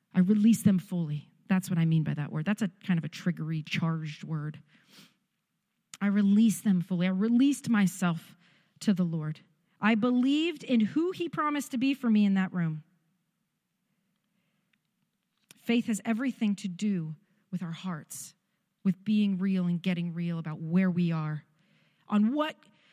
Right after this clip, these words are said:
what do I really believe right now, God? And I've heard stories about, um, Kenneth Hagin. I think, I feel like it was Kenneth Hagin, like, in the prayer lines, and it's just like, "Can you believe this?"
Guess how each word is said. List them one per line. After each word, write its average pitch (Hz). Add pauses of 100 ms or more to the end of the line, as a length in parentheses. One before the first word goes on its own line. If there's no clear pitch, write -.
(140)
what 262
do 254
I 214
really 226
believe 190
right 180
now, 170
God? 156 (560)
And 285
I've 294
heard 392
stories 247
about, 208
um, 190
Kenneth 240
Hagin. 202 (460)
I - (300)
think, 202
I 170
feel 233
like 196
it 175
was 175
Kenneth 180
Hagin, 175
like, 180
in 247
the 220
prayer 214
lines, 165
and 180
it's 180
just 208
like, 180 (480)
"Can 269
you 277
believe 226
this?" 165